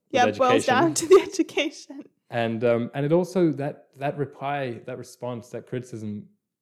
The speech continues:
Speaker 2: is so indicative of the general contempt that I feel people have for each other these days.
Speaker 1: Mm-hmm.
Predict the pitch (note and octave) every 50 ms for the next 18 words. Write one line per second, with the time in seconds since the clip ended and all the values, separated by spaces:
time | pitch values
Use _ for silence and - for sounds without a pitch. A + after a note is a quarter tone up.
0 | _ - A2+ - - - - - - - C3 C3 C3+ B2 A#2+ A2 A#2 A#2 A#2 -
1 | - A2+ G2+ - - - A2+ G2 G2 G#2 F2+ - - A2+ A2 A2 A2 A2 G#2+ G#2
2 | G2 G2+ - _ _ _ _ _ _ - - G#2+ - - - B2+ B2 A2+ - -
3 | A2 G2+ G2 G2 - A2 G#2 G2 - G#2+ G2+ A2 - A2+ A2+ A2 - - G#2 -
4 | - G#2 F#2+ F#2+ F#2+ F#2 F2 F2 F#2+ F#2 F2+ F2 - - - _ - D4 D4 D4
5 | C#4+ C#4 C4 C4